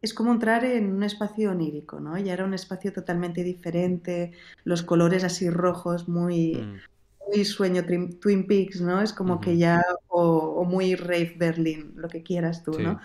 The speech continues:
Speaker 2: Ujú.
Speaker 1: O sea, pero ya te sacaba de estar en Granollers, de venir del trabajo. Estabas en un espacio completamente diferente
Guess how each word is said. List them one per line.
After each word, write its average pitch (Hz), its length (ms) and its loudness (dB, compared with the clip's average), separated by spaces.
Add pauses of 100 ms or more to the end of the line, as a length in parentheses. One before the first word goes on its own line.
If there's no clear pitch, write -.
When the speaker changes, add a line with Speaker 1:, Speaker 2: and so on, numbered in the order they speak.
(200)
Speaker 2:
Ujú. 156 320 -6
Speaker 1:
O 196 60 4
sea, 220 680 2
pero 196 160 0
ya 196 280 0
te 240 280 4
sacaba 226 720 -4 (340)
de 180 120 -4
estar 175 360 0
en 190 580 0
Granollers, 160 760 -4 (220)
de 175 160 0
venir 170 480 4 (100)
del 214 300 2
trabajo. 165 600 -4 (300)
Estabas 202 380 0
en 226 80 2
un 214 140 6
espacio 214 420 -2
completamente 202 760 0
diferente 170 760 -2